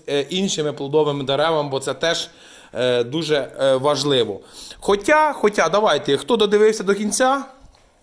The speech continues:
то, то можна взяти а-, е, амістарчик, амістар, е, беремо. Він іде по, е, від різних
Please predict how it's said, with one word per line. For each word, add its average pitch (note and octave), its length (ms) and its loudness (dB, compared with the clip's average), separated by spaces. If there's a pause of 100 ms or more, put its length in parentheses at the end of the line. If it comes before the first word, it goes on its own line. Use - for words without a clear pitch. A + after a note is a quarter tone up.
(420)
то, D#3+ 380 0 (1080)
то D#3+ 160 4
можна E3+ 460 0 (480)
взяти D#3+ 640 2
а-, D#3+ 180 2
е, D#3 440 2
амістарчик, A3+ 920 2 (760)
амістар, D3+ 600 0 (960)
е, A#2+ 840 2 (300)
беремо. C3 580 2
Він G#3+ 340 0
іде E3 520 2
по, D3+ 320 4
е, C#3+ 300 4
від C#3+ 180 -4
різних G3+ 440 -2